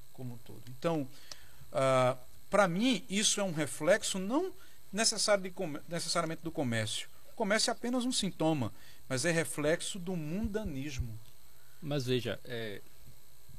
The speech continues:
Speaker 2: eu concordo plenamente. Só que, é, a gente sofre pressões que a gente nem sequer compreende. E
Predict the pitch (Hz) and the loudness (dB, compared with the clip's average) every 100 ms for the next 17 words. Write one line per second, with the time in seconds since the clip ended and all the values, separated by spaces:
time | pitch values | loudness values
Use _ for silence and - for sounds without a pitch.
0 | - 139 147 190 190 - 98 98 104 135 | -6 -6 -4 -4 -4 -2 0 0 0 -2
1 | - - - - - - 117 165 226 180 | -4 -8 -10 -10 -10 -4 -2 0 -2 -2
2 | 87 80 - - - - - - - - | -2 -4 -6 -8 -8 -8 -8 -8 -8 -8
3 | - - - 156 175 - 127 - - - | -6 -2 2 4 2 2 2 0 -6 -8
4 | - - - - - - - 117 107 101 | -8 -8 -8 -8 -8 -8 -8 -4 -4 -4
5 | - - - - - - 139 139 147 - | -8 -8 -8 -8 -8 -4 -2 -2 -4 -4
6 | - 156 - 165 - 185 175 - 90 95 | -4 -4 -4 -6 -4 -4 -4 -6 -6 -6
7 | 98 - - - - - - - - - | -8 -8 -8 -8 -8 -8 -8 -8 -8 -8
8 | - - - - - - 123 135 135 104 | -8 -8 -8 -8 -8 -6 -4 -2 -2 -4
9 | 110 107 123 - - - - - - 120 | -4 -6 -8 -8 -10 -10 -10 -8 -6 -4
10 | 160 - - 113 135 123 131 85 80 82 | -4 -6 -6 -6 -6 -4 -4 -4 -6 -6
11 | - - - - - - - - - - | -6 -8 -8 -8 -8 -8 -8 -8 -8 -8
12 | - - - - - - 131 160 | -8 -8 -8 -8 -8 -4 0 2